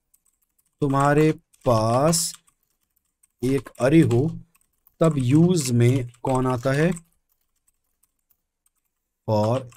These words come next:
each loop। जब भी तुम्हारे पास सिर्फ अरे, like सिर्फ, सिर्फ अरे हो, तब तुम्हारे पास कौन यूज़ में कर सकते हो, तुम यूज़ में कैसे ला सकते हो? For each loop को कैसे?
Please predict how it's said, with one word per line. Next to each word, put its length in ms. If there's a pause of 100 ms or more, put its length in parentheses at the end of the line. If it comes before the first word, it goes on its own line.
(220)
each 420 (340)
loop। 360 (1700)
जब 220
भी 80
तुम्हारे 280
पास 340
सिर्फ 440
अरे, 220 (1000)
like 220
सिर्फ, 340 (320)
सिर्फ 260
अरे 180
हो, 120 (300)
तब 140
तुम्हारे 260
पास 240
कौन 320
यूज़ 260
में 100
कर 140
सकते 260
हो, 60
तुम 180
यूज़ 220
में 140
कैसे 180
ला 140
सकते 240
हो? 160 (320)
For 180
each 140
loop 180
को 180 (400)
कैसे? 380